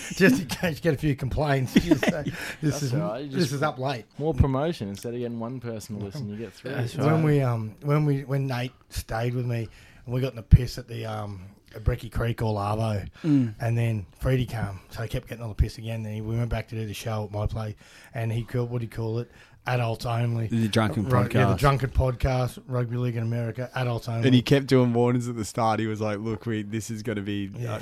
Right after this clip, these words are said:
Speaker 4: yeah."
Speaker 1: If your kids are up late, you're not a real fucking good parent. <laughs>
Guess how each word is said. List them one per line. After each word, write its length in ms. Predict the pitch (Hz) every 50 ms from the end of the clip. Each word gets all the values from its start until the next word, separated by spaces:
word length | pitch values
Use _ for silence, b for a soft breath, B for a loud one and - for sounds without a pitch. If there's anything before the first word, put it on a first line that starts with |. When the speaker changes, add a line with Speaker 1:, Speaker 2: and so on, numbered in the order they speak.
| - - -
Speaker 4:
yeah." 200 | 113 107 101 101
Speaker 1:
If 140 | - 127
your 120 | 135 139 147
kids 260 | 127 180 196 147 143
are 80 | 160 160
up 180 | 151 147 - 147
late, 260 | 135 139 139 139 135 - b b b b b b
you're 120 | 139 131
not 100 | 131 131
a 40 | 131
real 200 | 123 123 127 131
fucking 360 | 123 - - 135 127 139 139
good 180 | 123 127 127 123
parent. 340 | - - 135 120 101 95 -
<laughs> 1300 | - - - - - - 147 135 135 151 151 143 151 160 160 143 139 139 139 123 127 123 127 113